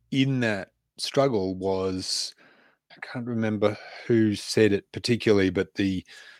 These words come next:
the idea that the,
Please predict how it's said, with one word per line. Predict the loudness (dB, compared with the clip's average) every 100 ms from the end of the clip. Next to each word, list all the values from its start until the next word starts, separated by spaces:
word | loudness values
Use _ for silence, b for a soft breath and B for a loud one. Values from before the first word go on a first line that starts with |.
| _
the | -4 0
idea | 0 -2 0 4 4 4
that | 6 6 4 -2 -14 B B B B B _
the, | -2 2 4 2 0 -2 -4 -8